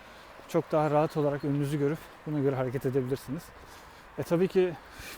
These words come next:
birkaç tane Türkiye özelinde de bambaşka parametreler var. Hani, e, enflasyon var mesela. Hani onu ayrıca <laughs> hesaplamak lazım.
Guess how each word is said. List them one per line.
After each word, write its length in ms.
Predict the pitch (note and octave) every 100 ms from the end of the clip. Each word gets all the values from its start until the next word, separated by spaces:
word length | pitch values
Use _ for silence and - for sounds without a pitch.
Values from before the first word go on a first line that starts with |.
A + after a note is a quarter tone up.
| D3+
birkaç 280 | D3+ F#3+ F3+
tane 240 | D#3+ D#3
Türkiye 520 | C#3+ D#3 - E3 D#3 D3+
özelinde 540 | C3+ D3 D#3 D#3+ D#3+
de 160 | D3 C3+ -
bambaşka 400 | D#3 D#3 C3+ E3+
parametreler 600 | - D3 D3+ D3 A#2 A2+
var. 180 | B2 F3 - - - - - - - - - - - -
Hani, 340 | - D#3+ D3+ C3 - - -
e, 840 | D#3 D#3 D3 D3 C#3+ C#3+ D3 D3 C3+
enflasyon 500 | D#3+ B2+ D#3 - F3
var 120 | C#3+ B2
mesela. 360 | B2 D#3+ D#3 - - -
Hani 140 | D3 C#3 D3
onu 160 | D3+
ayrıca 340 | D3+ C#3+ D3 B2
<laughs> 0 |
hesaplamak 600 | A#2 D#3+ C#3+ A2+ A#2 -
lazım. 280 | C3 -